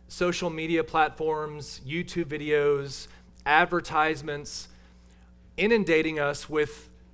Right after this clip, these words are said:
with thoughts, communicating something to us. Many of us are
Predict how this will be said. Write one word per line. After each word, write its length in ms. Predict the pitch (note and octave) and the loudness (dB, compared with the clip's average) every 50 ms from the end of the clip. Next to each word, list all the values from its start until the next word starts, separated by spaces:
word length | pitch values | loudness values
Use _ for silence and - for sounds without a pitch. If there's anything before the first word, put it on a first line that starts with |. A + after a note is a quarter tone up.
| - - - C3+ | -20 -20 -6 -4
with 160 | D3+ D#3 - | -4 -4 -4
thoughts, 720 | - - F#3+ F#3 E3+ B2+ G#2 G#2 - - - - - - - - | -4 0 2 4 4 4 2 0 -6 -12 -14 -14 -16 -18 -20 -16
communicating 600 | - D3+ D#3+ F3+ G3 G3 F#3+ F3+ F#3 F3+ F3 E3 | -12 -4 0 2 2 2 2 2 0 0 0 -4
something 560 | - - - G3 F#3+ G3 F#3+ - F#3+ E3+ E3 | -6 -4 -2 -2 -2 -2 -2 -4 -6 -6 -6
to 320 | - - - F3+ F3 D#3 | -10 -10 -4 -2 0 0
us. 460 | B2 G2+ F#2+ G2 - - - - - - - - - - - - - - - - - - - - - - - - - - - - - - - - - - - - - - - | 0 -2 -4 -6 -8 -10 -10 -10 -10 -12 -18 -20 -20 -20 -20 -20 -20 -20 -20 -20 -20 -20 -20 -20 -20 -20 -20 -20 -20 -20 -20 -20 -20 -20 -20 -20 -20 -20 -20 -20 -20 -18 -12
Many 420 | C3 C#3+ F3 G#3 A#3+ C#4 C#4 B3+ G#3 | -4 2 4 4 4 4 4 4 4
of 200 | E3 D3 C3 C3+ | 4 4 2 2
us 340 | A#2+ A#2+ C#3 E3+ - - | 2 2 0 -2 -4 -8
are 440 | D#3+ - C#3+ D3+ D3+ D3+ D3 D3 C#3+ | -4 0 2 4 4 4 4 2 0